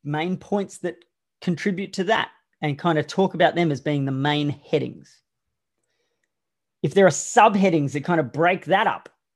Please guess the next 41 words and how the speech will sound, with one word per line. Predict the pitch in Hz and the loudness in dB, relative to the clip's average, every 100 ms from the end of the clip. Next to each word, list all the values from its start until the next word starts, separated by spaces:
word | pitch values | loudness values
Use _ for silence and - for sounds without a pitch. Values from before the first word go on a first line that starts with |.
| _ _ _ _ | _ _ _ _
right, | 143 151 | -10 -10
because | 147 143 | -8 -6
we're | 156 | -4
taking | 160 151 147 | -4 -6 -8
a | 135 | -10
big | - 285 285 240 | -12 -10 -6 -4
set | - 208 | 0 2
of | 180 | 4
ideas | 165 151 226 226 | 4 2 -4 -2
here | 165 135 | -2 -4
and | 135 | -8
breaking | - 160 165 175 | -2 0 0 -2
it | - | -4
down | 175 170 | -4 -2
linearly, | 170 196 156 131 190 - _ _ _ _ _ _ _ _ _ | 0 0 -2 -4 -8 -12 _ _ _ _ _ _ _ _ _
then | 165 139 | -4 -2
they | 143 | 0
may | 143 143 | 0 -2
be | 135 131 | -2 -6
heading | - 147 143 | -4 -4 -2
two | 226 214 - | 0 -2 -2
or | 139 127 | -14 -12
a | |
subheading. | - 151 131 - _ _ _ _ _ _ - | -4 -4 -4 -12 _ _ _ _ _ _ -16
And | - - | -16 2
finally, | 226 285 269 151 - 175 _ _ _ _ _ - - | 6 8 6 2 -2 -10 _ _ _ _ _ -20 -6
if | |
there | 160 | 0
are | 147 | 2
a | |
bunch | 185 190 | 2 0
of | 156 | -4
statements | - - 226 240 240 170 139 - | -10 -6 0 0 0 -6 -6 -8
that | 160 156 | -6 -4
make | 160 165 | -4 -2
up | 147 - | -4 -4
each | 226 - | -10 -10
of | 156 | -4
those | 175 185 151 | -2 -2 -2
little | 170 135 | -6 -6
pieces, | - 175 - 123 165 | -6 -6 -8 -12 -14